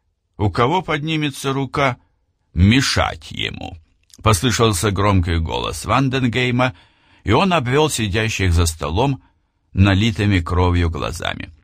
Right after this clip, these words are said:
Все головы повернулись к нему. «При всем том, что я никогда не вкладываю в Европу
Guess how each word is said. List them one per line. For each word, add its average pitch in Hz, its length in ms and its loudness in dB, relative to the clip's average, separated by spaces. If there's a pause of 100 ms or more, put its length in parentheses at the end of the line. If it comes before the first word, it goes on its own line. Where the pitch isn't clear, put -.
(760)
Все - 300 0
головы 170 460 0
повернулись 113 760 -2
к - 100 -14
нему. 55 320 -6 (1300)
«При 107 160 4
всем 98 380 2
том, 98 260 2
что 64 300 -6
я 65 260 0
никогда 90 720 2
не 113 160 4
вкладываю 78 840 -2
в 50 40 -12
Европу 82 720 -2